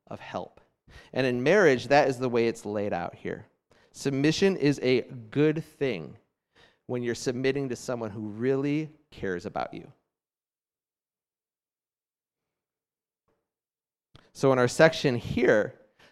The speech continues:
that's the context I think that Peter is writing to.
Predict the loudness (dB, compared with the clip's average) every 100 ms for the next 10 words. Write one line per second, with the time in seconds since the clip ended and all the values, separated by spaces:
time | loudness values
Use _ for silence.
0 | _ 0 0 -2 -10 -6 -4 -2 0 -2
1 | -2 -6 -6 -6 -8 -10 -10 -4 -2 -2
2 | -4 0 2 2 -2 -6 -10 -10